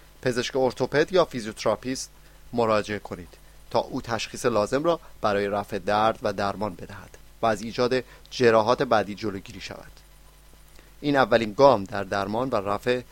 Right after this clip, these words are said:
درد زانوست. بیش از حد مورد نی-،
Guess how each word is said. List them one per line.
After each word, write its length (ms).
درد 280
زانوست. 720
بیش 180
از 180
حد 340
مورد 340
نی-، 300